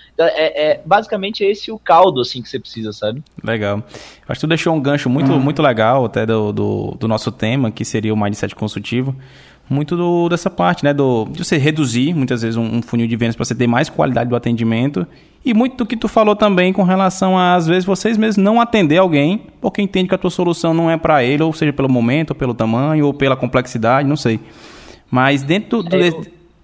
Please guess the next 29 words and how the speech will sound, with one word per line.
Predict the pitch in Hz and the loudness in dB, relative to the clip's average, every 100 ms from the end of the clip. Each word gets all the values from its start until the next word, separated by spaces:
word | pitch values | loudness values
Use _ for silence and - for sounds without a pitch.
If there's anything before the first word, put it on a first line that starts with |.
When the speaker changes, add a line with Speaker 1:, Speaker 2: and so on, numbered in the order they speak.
| _ | _
Speaker 2:
hã? | - 135 214 - - _ _ _ - | -2 -2 -2 -14 -20 _ _ _ 0
Mas | 135 131 | 2 4
Speaker 1:
eu | 165 | 2
Speaker 2:
de- | |
Speaker 1:
penso, | 165 170 170 165 143 - _ _ - | 0 -6 -6 -6 -6 -8 _ _ -16
eu | 131 | -10
penso | 127 147 - | -8 -8 -8
muito | 143 151 | -8 -10
como | - 156 | -10 -12
você | - | -6
tá | 151 | -4
falando, | 147 143 127 | -2 -2 -4
assim, | 127 135 | -8 -10
se | - | -10
você | 131 151 | -10 -10
tiver | 143 131 131 117 - - _ _ | -8 -2 -2 -2 -8 -20 _ _
um, | 127 131 131 127 | -8 -4 -6 -6
um, | 127 127 123 120 120 - - | -6 -4 -4 -4 -6 -10 -14
um, | 120 - 139 - 147 | -18 -18 -20 -10 -10
um | |
funil | 147 160 160 175 | -8 -2 0 2
que | 175 | 0
ele | 147 | -4
seja, | - 156 156 - | -4 -2 -2 -2
a | 131 127 | -2 -2
boca | 135 147 151 | 0 -2 -2
dele | 143 | -2
seja | 147 151 143 | -4 -4 -4
pequena, | 139 - 131 139 117 101 | -4 -8 -6 -4 -4 -6